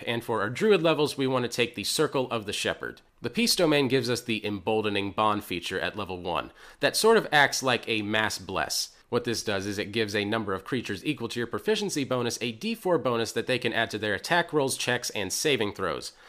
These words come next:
This will be key to pushing the combat effectiveness of all of our creatures over the top. And since it only cares about proficiency bonus and not levels of cleric, we only need the one level to get all of the benefits.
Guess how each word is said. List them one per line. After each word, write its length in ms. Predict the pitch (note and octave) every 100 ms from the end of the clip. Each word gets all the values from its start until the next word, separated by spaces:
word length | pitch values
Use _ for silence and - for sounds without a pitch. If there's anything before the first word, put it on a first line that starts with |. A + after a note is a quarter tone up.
| - - _
This 160 | C#3 -
will 80 | A2
be 140 | A2+
key 240 | - A#2+
to 80 | G#2
pushing 380 | - C#3+ - A2
the 60 | F#2
combat 420 | C3 C3 A2 G2+
effectiveness 600 | - G#2 - G2+ F#2+ -
of 280 | G2 G2 -
all 240 | A#2 A2
of 60 | G#2
our 100 | F#2+
creatures 480 | - D#3 A#2+ G#2+ F#2+
over 180 | G#2+
the 80 | F2
top. 420 | - A#2+ E2 - - - - -
And 140 | D3+
since 240 | - A3
it 80 | G3+ E3+
only 240 | E3 D3+
cares 260 | - C#3 A#2+
about 260 | G#2 G2+
proficiency 520 | - - G3+ F3+ - C#3
bonus 360 | B2 A#2+ G#2+
and 120 | G#2
not 180 | G#2+ G2
levels 240 | A2 G2+ F2+
of 140 | -
cleric, 420 | - E3+ B2 - - - -
we 160 | E3
only 240 | A3 A3+ F3
need 220 | D3+ C#3+
the 140 | A#2
one 280 | A2 B2 A2
level 280 | B2+ A#2+ G#2
to 100 | -
get 240 | G#2 A2
all 160 | G#2 G#2
of 80 | F2+
the 80 | F2
benefits. 640 | G#2+ F#2 - G#1 - -